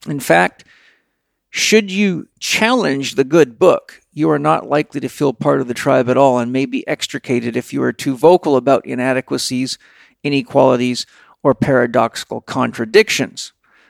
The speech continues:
I found that very early in, in my childhood in a Christian Sunday school. Additionally,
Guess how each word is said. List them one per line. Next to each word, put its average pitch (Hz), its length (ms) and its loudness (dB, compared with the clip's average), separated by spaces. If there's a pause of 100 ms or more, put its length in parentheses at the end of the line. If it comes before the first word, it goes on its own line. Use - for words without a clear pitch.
(140)
I 165 180 2
found 131 400 -2
that 139 180 0
very 131 340 0 (120)
early 135 420 2
in, 127 240 -6 (260)
in 143 120 -4
my 123 180 -4
childhood 139 720 2
in 127 160 -2
a 127 140 -2
Christian - 640 -6
Sunday 208 360 2
school. - 440 -4 (1300)
Additionally, 160 720 2